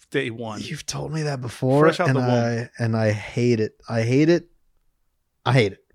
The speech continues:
Speaker 1: Technology's the future, man. I'm not gonna have my kid being a freaking dum-dum in the classroom. Can't even spell your right 'cause he spells a U R.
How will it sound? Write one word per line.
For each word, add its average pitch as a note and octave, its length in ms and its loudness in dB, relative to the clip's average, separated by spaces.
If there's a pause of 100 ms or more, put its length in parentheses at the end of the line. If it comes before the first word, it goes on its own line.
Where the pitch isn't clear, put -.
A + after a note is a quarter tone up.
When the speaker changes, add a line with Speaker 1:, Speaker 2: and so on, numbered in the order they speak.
Speaker 1:
Technology's G#3 580 -4
the F#3 80 -4
future, F3 360 -6
man. B2+ 200 -4
I'm D#3+ 60 -4
not F#3 120 -4
gonna G#3 140 -6
have D3+ 240 -4
my C#3+ 160 -2
kid D3+ 220 -6
being C#3 180 -2
a B2 160 -2 (220)
freaking B2+ 340 -4
dum-dum B2+ 400 -2
in A2+ 80 -6
the A2 60 -8
classroom. B2+ 420 -4
Can't - 180 -8
even B2 60 -6
spell A#2+ 180 -6
your B2 220 -4
right A#2 160 -2
'cause B2 120 -6
he A2+ 60 -4
spells A#2+ 240 -2
a A2 40 -6
U A#2+ 240 -2
R. A#2+ 260 0